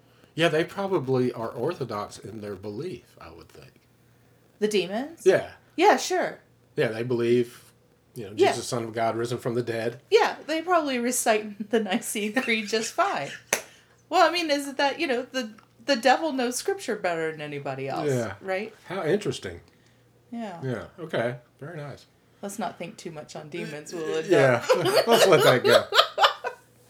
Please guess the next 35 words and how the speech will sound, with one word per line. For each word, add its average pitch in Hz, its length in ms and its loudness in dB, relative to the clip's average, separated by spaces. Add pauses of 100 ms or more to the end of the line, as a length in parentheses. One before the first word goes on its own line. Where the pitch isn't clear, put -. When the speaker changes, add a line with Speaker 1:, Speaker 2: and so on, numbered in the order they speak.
(200)
Speaker 1:
Well, 175 120 4
let's 196 160 -2
talk 208 180 6
about 196 240 2
doubt 135 280 2
for 98 220 -8
a - 360 -20
moment. 95 300 -18
And 135 120 -2
the 135 60 2
one 202 160 0
thing 147 220 4
I 139 80 4
wanna 117 280 0
say 98 380 -10
is 98 320 -12 (960)
doubts 269 320 -2
happen. - 500 -10 (1900)
Speaker 2:
Sure. - 340 -6 (280)
Speaker 1:
You 151 120 -10
can't 254 340 -2
control 120 920 -2
if - 180 -14
you 107 140 -10 (160)
have 139 220 -2
a 107 60 -4
doubt. 104 420 -6 (440)
Well, 175 200 -4
let 165 160 -4
me 151 80 -2
back 123 240 -4
up. - 160 -14
Let's 135 180 -8
talk 143 180 -8
about, 123 240 -8